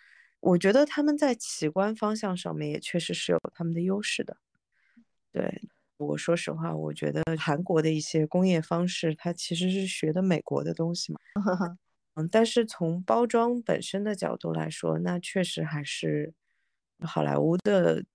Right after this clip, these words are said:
Speaker 1: 这种做法，我觉得是更加奢华的吧，这么说，就系统也更复杂，整个做的也更加奢华。他们用的那个元素其实就是那种中世纪的那种贵族的元素，Capitol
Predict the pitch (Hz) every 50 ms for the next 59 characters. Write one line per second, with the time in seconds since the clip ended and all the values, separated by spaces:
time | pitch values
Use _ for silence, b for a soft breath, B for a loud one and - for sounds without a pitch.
0 | _ _ - - 170 160 160 156 143 - - - - - 165 160 - 160 151 151
1 | 151 156 156 - 151 151 156 - - 170 165 - 170 165 160 160 165 160 160 160
2 | 160 165 247 247 254 247 - - - - - - 113 - 170 180 180 - 185 175
3 | 170 165 - 185 - - - - 180 - - 220 202 190 185 185 160 156 - 170
4 | 170 - - - - - - - - - - - - - 160 165 165 165 165 -
5 | - 90 - - - 160 165 165 165 160 170 - 180 - - - - 165 160 165
6 | 170 170 - - 175 175 - - - - _ _ B B B B B B B B
7 | B B - 254 262 277 285 302 302 277 226 202 175 175 196 202 190 185 - 160
8 | 160 156 156 151 147 143 139 139 143 156 - - - 247 220 196 - - - 165
9 | 160 160 - 175 175 175 - - 240 240 214 202 196 - - - - 160 156 156
10 | 160 160 156 151 - 156 160 165 170 - - 180 185 202 - - - 175 160 -
11 | - 156 151 147 156 156 156 156 - - - - - 175 170 160 - 80 76 -
12 | 76 76 76 71 69 - - - - - 82 82 - - 87 85 - 87 - 87
13 | 85 -